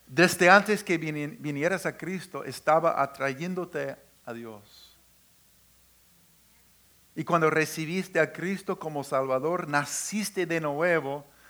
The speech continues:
y el Espíritu Santo te vino y habita en ti.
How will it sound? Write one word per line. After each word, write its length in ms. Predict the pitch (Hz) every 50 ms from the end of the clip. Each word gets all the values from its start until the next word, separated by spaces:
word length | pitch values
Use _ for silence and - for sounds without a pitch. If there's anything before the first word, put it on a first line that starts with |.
| - - - - - - _ _ _
y 160 | - 147 143 143
el 100 | 143 143
Espíritu 420 | 143 - - 180 180 175 175 165
Santo 460 | - - - 160 170 170 165 151 139
te 160 | - 147 143
vino 460 | 139 151 175 185 180 165 147 139 143 -
y 240 | - 185 156 156 185
habita 800 | 131 127 135 131 127 165 180 180 - - 143 139 135 139 - - _ _ _ _ _ _ _ _
en 240 | - 127 120 113 107
ti. 320 | - 123 113 98 95 95